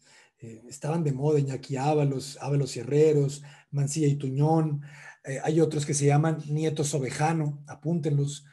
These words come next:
Nieto Sobejano, eh, es una pareja, pero son de esposos, me parece. Eh, Paredes Pedrosa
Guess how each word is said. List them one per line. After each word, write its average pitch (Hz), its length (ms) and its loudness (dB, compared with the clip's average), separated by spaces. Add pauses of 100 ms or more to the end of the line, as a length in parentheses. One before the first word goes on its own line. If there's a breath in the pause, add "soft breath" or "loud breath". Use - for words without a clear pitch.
(180 soft breath)
Nieto 151 280 -4
Sobejano, 147 760 -2 (440 soft breath)
eh, 120 680 -4 (680)
es 147 160 -4
una 202 200 0
pareja, 165 360 0
pero 143 180 -4
son 151 200 -2
de 147 80 2
esposos, 156 540 -2
me 143 120 2
parece. 143 480 -6 (1400 soft breath)
Eh, 117 480 -4 (760)
Paredes 151 360 4
Pedrosa 139 840 2